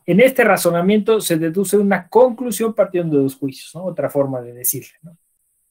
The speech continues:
Está conformado, como dijimos, por tres partes y a su vez por tres términos. Las tres partes son premisa mayor, la más universal, premisa menor, la menos universal y la conclusión. Los tres términos que mencionamos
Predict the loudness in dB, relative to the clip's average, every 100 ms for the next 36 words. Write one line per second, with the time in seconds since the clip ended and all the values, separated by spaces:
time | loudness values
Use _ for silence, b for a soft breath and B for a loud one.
0 | -2 0 2 2 4 6 6 6 2 0
1 | -2 0 2 0 -2 -4 -2 -2 0 0
2 | 0 -2 -6 -4 -6 -4 -4 -4 -6 -2
3 | -4 -2 -4 -4 -10 -14 -4 -2 2 0
4 | 2 0 0 -2 -2 -2 -2 -2 0 -2
5 | -4 2 2 2 -2 -4 -4 -4 -2 -2
6 | 0 0 0 B B _ -2 0 0 0
7 | -2 0 0 0 -2 -4 -6 -6 -6 -4
8 | -2 -2 -2 -2 -4 -6 -8 -10 -12 -12
9 | -14 _ _ _ _ -4 4 2 4 2
10 | 2 2 0 -2 -2 -2 -2 -2 -2 -2
11 | -4 -6